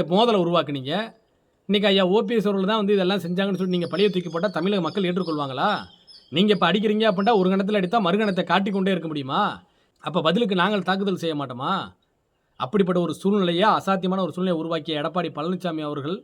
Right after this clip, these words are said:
இன்னைக்கு ஐயா ஓ பி எஸ் அவர்களை பலிகடாவாக்கி விட்டு நான் உத்தமன் என்று சொல்லக்கூடிய அந்த சூழ்நிலையை யார் ஏற்றுக்கொள்ள மாட்டாங்க. எடப்பாடி பழனிசாமி அவர்கள் இல்லாத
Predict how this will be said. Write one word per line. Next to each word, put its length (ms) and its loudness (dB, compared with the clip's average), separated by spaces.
இன்னைக்கு 240 2
ஐயா 160 4
ஓ 40 2
பி 120 -6
எஸ் 100 0
அவர்களை 240 0
பலிகடாவாக்கி 560 0
விட்டு 160 -4
நான் 300 4
உத்தமன் 340 0
என்று 200 0
சொல்லக்கூடிய 380 0
அந்த 140 -4
சூழ்நிலையை 460 2
யார் 260 2
ஏற்றுக்கொள்ள 340 -4
மாட்டாங்க. 320 -6
எடப்பாடி 440 0
பழனிசாமி 520 -2
அவர்கள் 240 -6
இல்லாத 320 0